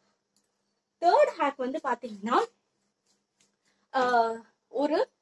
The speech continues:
C C cream வந்து வீட்லயே செய்யலாம் அப்படின்னு போட்டிருக்காங்க. ஆஹ், C C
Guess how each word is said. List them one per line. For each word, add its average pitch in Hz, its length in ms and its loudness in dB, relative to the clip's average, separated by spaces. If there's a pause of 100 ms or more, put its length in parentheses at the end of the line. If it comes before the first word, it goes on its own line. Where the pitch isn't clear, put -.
(240)
C 427 180 2
C 508 140 -6
cream 339 280 -2
வந்து 269 320 -4
வீட்லயே 359 380 0
செய்யலாம் 254 480 -4
அப்படின்னு 240 360 -6
போட்டிருக்காங்க. 214 560 -8 (800)
ஆஹ், 262 300 2
C 359 200 -6
C 523 160 -10